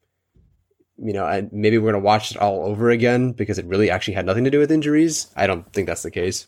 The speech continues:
but so, eh, it would, it would, I would, it wouldn't feel good. Like, five and eleven with the talent on this team that is clearly in, you know, able to keep up with some really good teams despite all their issues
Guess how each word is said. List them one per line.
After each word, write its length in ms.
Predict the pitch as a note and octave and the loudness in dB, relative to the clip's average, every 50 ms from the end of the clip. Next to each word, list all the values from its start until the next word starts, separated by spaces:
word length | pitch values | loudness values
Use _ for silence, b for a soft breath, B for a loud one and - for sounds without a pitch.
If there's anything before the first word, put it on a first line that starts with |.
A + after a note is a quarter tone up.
| _ - | _ -2
but 260 | G#2+ G#2 F#2+ - _ _ _ _ _ _ _ _ _ _ _ _ _ _ _ | 0 0 0 0 _ _ _ _ _ _ _ _ _ _ _ _ _ _ _
so, 520 | - - - D2 G2+ A#2+ A#2+ A#2 A2+ - - - - - - - | -14 -10 -6 -2 0 2 4 4 2 2 -2 -10 -20 -18 -10 -6
eh, 340 | A2 A#2+ B2 A#2+ A#2 G#2 G#2+ | -2 2 2 2 2 2 0
it 100 | - B2 | -2 0
would, 160 | B2 A#2 A2+ A2+ | 0 0 0 0
it 60 | A#2+ | 0
would, 160 | A#2+ A#2+ A#2 - | 0 0 2 2
I 100 | A2+ B2+ | 2 2
would, 140 | C#3 C3 | 2 2
it 40 | C3+ | 2
wouldn't 300 | C3+ D3+ D3 D#3 D3 A#2 | 0 2 2 2 0 2
feel 140 | C3+ A#2+ G#2+ | 2 2 2
good. 200 | F2+ F#2+ E2+ D#2+ | 2 0 -4 -4
Like, 120 | G2 G2 | -4 -4
five 260 | - - C3+ C#3 D#3 D3+ | 0 2 4 4 4 4
and 100 | D#3+ C#3 | 2 2
eleven 520 | B2 A#2+ A#2+ A#2 A#2 A#2 A#2 A#2 A2 A2+ _ _ _ _ _ - | 4 4 4 4 2 2 0 0 -2 -6 _ _ _ _ _ -4
with 140 | A#2 A2+ G#2 | -4 -2 -2
the 60 | A2 | -2
talent 320 | G#2 A2 A2+ A2+ A2+ - | -2 0 2 2 2 2
on 80 | G#2+ G#2+ | 2 2
this 160 | G#2+ G#2 - | 0 0 -2
team 460 | - - G#2 G2+ G2+ G2+ G2+ G2+ G#2 _ _ _ _ _ - | -2 -4 -2 -2 -2 -2 -4 -6 -8 _ _ _ _ _ -2
that 100 | G2 A2 | 0 0
is 120 | G#2+ - | 0 0
clearly 540 | - - - C3 B2+ B2 A#2+ A#2+ A#2 G#2+ - | -2 -4 0 2 2 4 4 4 4 2 2
in, 260 | G2+ A2 A2 G#2+ G2 | 2 0 0 0 -2
you 100 | - G#2+ | -2 -4
know, 60 | G2+ - | -4 0
able 200 | - A2 A2 G#2 | 2 0 2 2
to 80 | G#2+ G#2 | 0 -2
keep 300 | G#2 - A#2 A2 G#2+ - | -2 -2 -2 -2 0 2
up 280 | G#2 G#2 G2+ - - _ _ - | 2 2 2 0 -4 _ _ -12
with 220 | - F2+ G#2+ G2+ | -4 -2 -2 -2
some 440 | - - A2 G#2 G2 G2 F2+ F#2 G2 | 0 -2 -2 -2 -2 -4 -8 -12 -8
really 280 | G#2+ A2 A#2+ A#2+ A#2 A2 | -2 0 2 2 2 2
good 260 | G2 A2 G#2 G2 G#2 | 2 0 0 0 -2
teams 520 | - - A2 G#2+ G#2 G#2 G2+ F#2+ - - _ _ _ _ _ _ | -6 -4 -2 -2 -2 -2 -4 -6 -10 -14 _ _ _ _ _ _
despite 380 | - - - - - C3+ C3 G2+ | -8 -8 -4 0 2 2 2 4
all 140 | G#2 G2+ | 0 0
their 140 | F#2+ G2+ F#2 | 0 0 0
issues 580 | F#2+ G2 - - G2 F#2+ F#2+ F#2+ G2 - - | 0 -2 -4 -4 -6 -6 -6 -8 -10 -12 -14